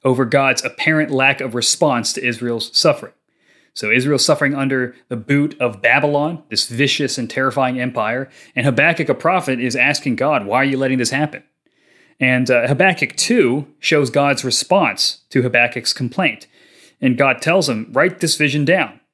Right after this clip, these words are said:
I'm gonna judge Babylon. I'm going to save you by destroying your enemies, but I'm gonna do it at my appointed time." So it's not gonna be your timing, it's gonna be my timing. Therefore, if you're righteous,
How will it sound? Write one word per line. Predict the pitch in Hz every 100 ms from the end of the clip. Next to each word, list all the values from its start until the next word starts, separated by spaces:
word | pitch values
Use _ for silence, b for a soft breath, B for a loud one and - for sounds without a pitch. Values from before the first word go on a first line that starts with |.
| _
I'm | - 131
gonna | 143 151
judge | - 131 135 135 - _ -
Babylon. | 185 180 120 - _ _ _ _
I'm | 117 131 139
going | 143 151 143
to | 151
save | 139 - 214 220 120
you | 104 107 - b b b -
by |
destroying | 123 - 156 143 135
your | 139
enemies, | 175 104 87 - B -
but | 135
I'm |
gonna | 139 127
do | 113 202 160
it | 104 - _ _ _
at | - 123
my | 131 139
appointed | 139 123 147 127 127
time." | - 143 104 - _ _ _ _ _ _ _ _
So | 117
it's | 110
not | 160
gonna | 202
be | 208
your | 240
timing, | 247 156 143 135
it's | 123
gonna | 147 123
be | 127 123 120 B B B
my | 131 139 143
timing. | 135 127 101 92 _ _ -
Therefore, | 165 170 165 139
if | 120
you're | 185
righteous, | 139 240 240 143 - -